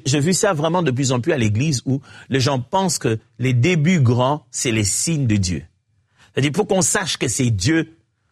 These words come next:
ça doit avoir commencé grand. Des fois même, ça devient l'objet de nos prières. « Dieu, moi, je ne veux pas commencer petit. J'ai un grand Dieu. Il faut que ça commence déjà grand. » <laughs> Le grand Dieu lui-même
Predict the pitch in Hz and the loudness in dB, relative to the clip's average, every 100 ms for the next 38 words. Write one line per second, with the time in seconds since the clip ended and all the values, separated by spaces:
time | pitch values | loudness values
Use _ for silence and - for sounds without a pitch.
0 | - - 147 175 147 175 - 151 143 139 | -6 -2 0 0 2 0 0 -4 -2 -2
1 | 170 160 139 180 165 110 - _ _ _ | -4 -4 -2 0 -2 -4 -12 _ _ _
2 | _ - 160 233 226 233 - 180 165 214 | _ -4 0 2 2 2 0 0 2 2
3 | 185 160 214 175 170 - 165 175 160 - | 2 2 2 2 2 0 0 2 0 -6
4 | - 117 165 180 156 147 139 147 160 143 | -4 0 2 2 0 -2 0 0 -2 -4
5 | 123 - 127 127 113 123 104 - - 113 | -4 -4 -4 -6 -6 -8 -10 -18 -6 -2
6 | 185 170 165 123 170 156 127 175 123 - | 0 0 -2 0 0 2 2 0 -2 -14
7 | 139 185 - 175 175 180 147 143 151 139 | -6 -4 -2 -2 0 -2 -2 -2 -2 0
8 | 147 139 - 107 - 131 - 127 - - | 2 2 -2 -4 -2 -4 -2 -6 -6 -20
9 | - _ _ _ _ - 127 160 170 156 | -20 _ _ _ _ -4 0 2 4 2
10 | 202 214 202 170 202 151 107 107 123 113 | 2 2 0 0 0 -4 -4 0 2 2
11 | 98 | -2